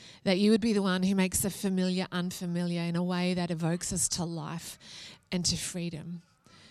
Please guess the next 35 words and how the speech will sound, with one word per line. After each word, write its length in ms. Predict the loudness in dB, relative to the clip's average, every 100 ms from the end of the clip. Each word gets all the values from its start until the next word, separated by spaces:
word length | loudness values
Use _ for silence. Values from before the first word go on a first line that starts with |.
| -20 -20 -6
We 100 | 0
pray 180 | 4 4
against 260 | 4 2 2
anything 480 | 2 4 4 4 2
that 140 | 0
is 100 | 0
not 240 | 0 2 2
of 160 | 0
you, 180 | 0 0
that 120 | 0 0
doesn't 240 | -2 -2
represent 500 | -4 -4 -2 -2 -2
you 400 | 0 2 2 2
or 80 | 0
your 140 | -4
kingdom. 600 | -2 -2 0 0 -2 -4 -8 -18 -20 -16 2
We 120 | 4
bind 360 | 6 6 6 4
that 140 | 2
now 200 | 2 2
in 120 | 2
the 80 | 0
name 180 | 0 -2
of 60 | -4
Jesus, 520 | -4 -4 -4 -6 -4
and 80 | -2
we 100 | -2
just 260 | -2 -2
release 380 | -2 0 0 -2
the 100 | -4
fullness 540 | -6 -2 0 0 0 -4 -14 -18 -8
of 100 | -4
the 180 | -2 -2 -2 2
Holy 220 | 4 4
Spirit 380 | 2 -2 -6